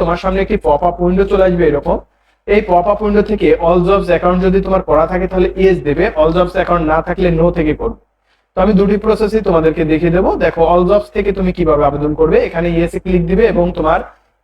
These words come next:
যে ইউডার-, ইউজার আইডিটি রয়েছে এটি দিয়ে দিবে, তারপরে নেক্সটে ক্লিক করবে। নেক্সটে ক্লিক করলে দেখবে তোমার এই পপআপ উইন্ডোটি কিন্তু তোমার ফিল আপ হয়ে যাবে, A to Z কিন্তু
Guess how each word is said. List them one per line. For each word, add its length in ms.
যে 80
ইউডার-, 280
ইউজার 340
আইডিটি 360
রয়েছে 260
এটি 120
দিয়ে 200
দিবে, 160
তারপরে 240
নেক্সটে 340
ক্লিক 240
করবে। 160
নেক্সটে 360
ক্লিক 240
করলে 180
দেখবে 240
তোমার 280
এই 160
পপআপ 360
উইন্ডোটি 360
কিন্তু 260
তোমার 260
ফিল 180
আপ 120
হয়ে 160
যাবে, 180
A 100
to 120
Z 20
কিন্তু 160